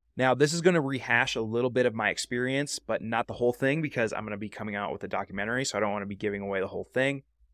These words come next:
But I'm also, but really what this is going to be is a, pretty much a day-by-day walkthrough of what to expect when you're hiking. And so you can kinda think of this as a, a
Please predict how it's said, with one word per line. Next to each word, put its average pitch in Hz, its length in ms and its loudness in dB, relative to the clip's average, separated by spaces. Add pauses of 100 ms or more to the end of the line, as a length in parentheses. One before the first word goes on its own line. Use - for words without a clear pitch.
(180)
But 127 300 6 (100)
I'm 123 140 -2
also, 160 600 6
but 120 200 0
really 143 180 4
what 151 140 2
this 143 100 -2
is 127 80 -6
going 127 240 0
to 113 80 -2
be 117 340 -2
is 104 160 2
a, 98 360 0 (320)
pretty 165 140 -2
much 175 160 2
a 110 80 2
day-by-day 104 920 2
walkthrough 101 580 -4
of 98 120 -2
what 107 260 4
to - 160 -2
expect - 560 -2 (680)
when 135 320 0
you're 123 140 2
hiking. 104 500 -2
And 104 120 -6
so 123 220 4
you 120 120 -2
can 123 280 -8 (100)
kinda 170 200 2
think 151 200 -2
of 147 80 0
this 135 220 2
as 107 440 0 (420)
a, 107 480 -2 (400)
a 113 140 -2